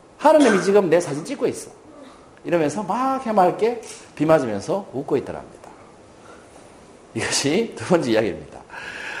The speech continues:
자, 세 번째 이야기입니다. 어, 일본에서 선교 활동 중이던 선교사들이 있었어요. 선교 활동 뭔지 아시잖아요. 그 선교 활동을 하고 있는데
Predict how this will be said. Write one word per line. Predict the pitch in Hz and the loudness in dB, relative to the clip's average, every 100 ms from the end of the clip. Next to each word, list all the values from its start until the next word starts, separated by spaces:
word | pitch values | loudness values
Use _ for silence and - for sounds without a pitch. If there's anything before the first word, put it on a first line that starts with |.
| - | 2
자, | 127 110 92 | 6 8 6
세 | - 190 | 2 0
번째 | 214 160 | 2 2
이야기입니다. | 127 101 90 76 76 104 190 247 - - - - - - - - - - - - - - - - - - | 0 0 -4 -4 2 4 2 -4 -16 -20 -20 -20 -20 -20 -20 -20 -20 -20 -20 -20 -20 -18 -16 -18 -8 4
어, | 147 | 6
일본에서 | 147 165 254 233 143 127 135 | 6 4 4 4 4 6 6
선교 | 127 247 285 277 | 4 2 2 4
활동 | 190 160 - 156 147 | 2 0 -4 -2 -2
중이던 | 139 127 107 127 202 240 | -2 -2 2 4 4 0
선교사들이 | - 131 190 262 160 | -4 4 4 4 0
있었어요. | 104 92 - 78 65 58 58 - - - - - - - | -2 -6 -10 -12 -14 -14 -18 -20 -20 -20 -20 -20 -20 -4
선교 | 214 233 | 0 4
활동 | 190 139 | 4 2
뭔지 | 113 113 | 0 0
아시잖아요. | 117 151 101 98 180 - - - - | 0 -2 -4 -8 -12 -20 -20 -14 0
그 | 190 | 2
선교 | 269 262 | 4 4
활동을 | 214 196 | 4 2
하고 | 175 165 | 2 2
있는데 | 131 113 107 151 92 - - | 2 0 2 4 2 -2 -16